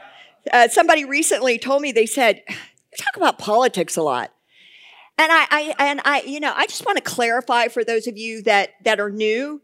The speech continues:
to Storehouse, I actually don't talk about politics a lot, or I haven't in the past.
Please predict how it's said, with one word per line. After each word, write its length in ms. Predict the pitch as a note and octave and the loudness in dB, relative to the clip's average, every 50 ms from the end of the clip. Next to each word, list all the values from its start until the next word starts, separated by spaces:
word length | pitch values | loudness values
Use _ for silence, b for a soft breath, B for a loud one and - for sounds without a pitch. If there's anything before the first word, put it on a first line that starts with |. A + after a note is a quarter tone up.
| _ | _
to 140 | - B3+ A#3+ | -4 -4 -4
Storehouse, 600 | - - - A3 G#3 A3 A#3 G3 F#3+ G#3 A#3 - - | -2 -2 -2 -2 -2 0 0 0 0 0 -2 0 0
I 160 | C#4+ E4 G4 | 2 2 2
actually 360 | A4 - - - F4+ F4+ E4 B3+ | 2 0 -4 -4 -2 -2 -2 0
don't 380 | - - A3+ A3 A#3+ C#4 D#4 | 4 4 6 6 6 2 -2
talk 220 | C#4 A#3+ A3+ G#3+ G#3+ | -2 0 0 0 0
about 240 | F#3 F#3+ F3 - | 0 0 0 0
politics 500 | - F#3 E3 E3 E3 D#3+ - E3 D3+ - | 0 -2 -2 -2 -2 -2 -6 -8 -8 -6
a 60 | - D#3+ | -6 -4
lot, 240 | D3+ C#3 C#3+ E3+ - | 0 0 0 0 2
or 140 | G#3+ G#3+ G3+ | 4 2 2
I 40 | |
haven't 360 | G#3+ A3 C4 C4+ D4+ D4 C4+ A3 | 2 2 2 2 2 2 0 -6
in 80 | F#3+ | -4
the 80 | F3+ F3+ | -4 -6
past. 680 | - - C4 B3+ C#4+ C4 D#3+ A#2 G3 - - - - | -4 -2 0 2 4 4 2 0 -2 -6 -8 -12 -14